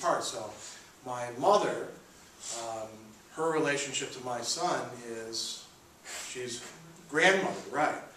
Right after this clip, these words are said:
And every culture has these sorts of things. These are what we call relational terms. There's other relational terms too, like...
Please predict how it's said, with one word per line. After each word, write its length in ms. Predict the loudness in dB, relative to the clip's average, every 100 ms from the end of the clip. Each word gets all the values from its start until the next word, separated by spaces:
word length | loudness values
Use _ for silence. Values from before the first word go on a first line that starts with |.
| -18 -18 -14 -12 -4
And 460 | -2 -2 -2 -2 -2
every 200 | -2 -2
culture 320 | -2 -2 -4
has 200 | -4 -4
these 160 | -4 -6
sorts 160 | -6 -8
of 80 |
things. 240 | -10 -12 -4
These 180 | 2 4
are 100 | 4
what 100 | 4
we 60 | 2
call 260 | 2 2
relational 640 | 2 0 -2 0 -4 -4 -8 -4
terms. 480 | -2 -2 -6 -10 -12 -16 -16 -16 -18 -20 -10 0
There's 180 | 8
other 220 | 12 12 12
relational 500 | 12 8 6 2 0
terms 420 | 0 0 0 0
too, 100 | 2
like... 260 | 2 -2